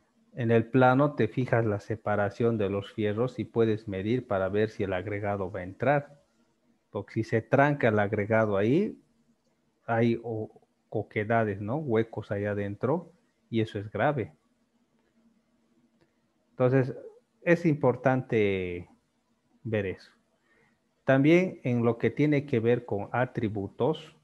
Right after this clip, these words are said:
dice, se toma en forma de defectos. Por ejemplo, para el caso en que las especificaciones de un encofrado tienen que estar limpio y rígido el encofrado. ¿Sí?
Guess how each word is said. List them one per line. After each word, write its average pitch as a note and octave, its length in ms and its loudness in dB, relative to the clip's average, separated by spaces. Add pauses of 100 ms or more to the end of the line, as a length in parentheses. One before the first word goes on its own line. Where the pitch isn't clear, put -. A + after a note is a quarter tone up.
(1400)
dice, B2 580 -4 (460)
se A2+ 320 -2 (360)
toma D3+ 400 2
en A2+ 220 -4
forma A#2+ 420 0
de G2+ 160 -4
defectos. - 800 -6 (120)
Por G#2 160 -6
ejemplo, C#3 480 0
para G#2+ 200 -2
el G2+ 120 -8
caso A#2+ 560 0
en G#2 220 -10
que G2+ 240 -12
las G2 240 -6
especificaciones A2+ 880 -4
de G#2+ 80 -4
un G#2 100 -6
encofrado G#2+ 800 -6 (500)
tienen A#2+ 360 0
que A2 100 -4
estar G#2 400 -2
limpio D3+ 760 -2 (600)
y A#2 160 -4
rígido A#2 560 -4 (320)
el A2+ 160 -10
encofrado. G#2 580 -10 (1600)
¿Sí? B2 260 -8